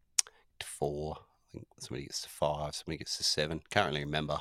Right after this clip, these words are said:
Uh, and I was just waiting for Ed-, Edmund Elephant to just go, "I can count to ten." And I was just, and, you know, get the Edmund is a clever clogs. But you know what?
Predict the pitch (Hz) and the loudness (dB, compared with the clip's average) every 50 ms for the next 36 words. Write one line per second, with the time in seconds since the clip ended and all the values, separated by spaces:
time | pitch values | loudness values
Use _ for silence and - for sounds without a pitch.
0 | - - - - - - - - - - - - - - 95 95 92 92 90 - | -4 -10 -16 -14 -12 -10 -10 -10 -10 -12 -14 -8 4 6 8 8 8 8 6 6
1 | - 95 95 95 92 92 87 - - 92 85 - - - 98 82 80 82 85 82 | 6 6 8 8 6 6 6 4 0 0 0 0 -2 -2 -2 2 4 6 8 8
2 | 82 82 80 - - 82 73 69 - - 80 78 78 - - 78 80 73 - - | 6 6 2 2 0 0 0 -2 0 0 2 2 2 2 2 2 2 2 -2 -10
3 | _ _ _ _ _ _ _ _ _ _ _ _ 95 87 80 73 82 82 80 73 | _ _ _ _ _ _ _ _ _ _ _ _ 2 2 4 2 0 0 2 2
4 | 71 62 76 76 78 - - 80 73 71 - 82 71 76 73 - - - 80 73 | 2 2 2 0 0 0 0 -2 -2 0 -2 -2 -2 -2 -2 0 0 2 2 2
5 | 71 69 69 69 - - 69 73 73 - 82 78 - - 78 67 64 - - - | 2 2 0 0 2 4 4 4 4 4 -2 -4 0 0 0 0 0 -4 -6 -8
6 | - - 80 78 78 73 - - - 139 - - - - - - - - - 73 | -2 0 0 0 2 0 -2 -4 -6 -8 -10 -16 -20 -20 -20 -18 -8 -6 -4 -2
7 | 73 73 71 73 - - 71 71 - - - - - - - 80 73 71 76 73 | -2 -2 -4 -6 -6 -6 -6 -6 -6 -6 -8 -10 -10 -4 -2 -2 -2 0 -2 -4
8 | 69 69 - - 76 76 76 73 71 - - 65 - 73 73 71 - - 76 73 | -6 -6 -6 -4 -4 -2 -2 -4 -4 -4 -4 -2 -2 -2 -2 -2 -2 -2 -2 -2
9 | 78 76 76 73 78 82 - - 87 85 82 82 - 87 87 92 - - - 139 | -2 -4 -4 -6 -8 -10 -4 -2 -2 -2 -2 -2 0 0 0 0 0 -2 0 2
10 | 151 151 160 180 185 - | 4 4 6 4 4 2